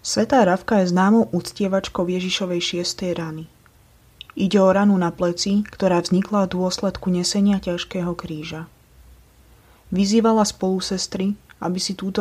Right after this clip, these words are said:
ranu uctievali modlitbou šiestich otčenášov a šiestich zdravasov. Okrem toho je Ravka povzbudením pre hľadajúcich. Napriek tomu, že už žila zasvetený život,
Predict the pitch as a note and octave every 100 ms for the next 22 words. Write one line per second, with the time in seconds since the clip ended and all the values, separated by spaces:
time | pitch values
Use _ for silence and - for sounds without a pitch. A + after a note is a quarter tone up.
0 | G3 F#3+ G#3+ G3+ F#3+ - G#3 G3 G3 G3+
1 | F#3 F3+ G3 F3+ F3+ - F#3+ F#3 - F3
2 | - E3+ - G3 G3+ G3 - G#3 G#3 -
3 | _ F3 - F#3 F3 F#3+ E3+ E3 D#3 D#3+
4 | D#3 - E3 E3 _ _ _ _ _ _
5 | _ _ _ _ _ _ _ _ _ _
6 | - G3 G#3 A3+ G#3 A3 A3+ G#3 F#3 F#3+
7 | - G3+ F#3+ F#3+ F#3 F#3+ F3 F3+ F3 F3
8 | D#3+ D#3+ D#3 D3+ D3+ - - - - _
9 | _ _ _ _ _ _ _ - G3 G#3
10 | B3 A#3+ - E3+ F3+ G3+ G#3+ F#3+ - A#3
11 | A#3 F#3+ F#3+ G#3 G#3 A3 G#3 E3+ E3 E3+
12 | F#3+ -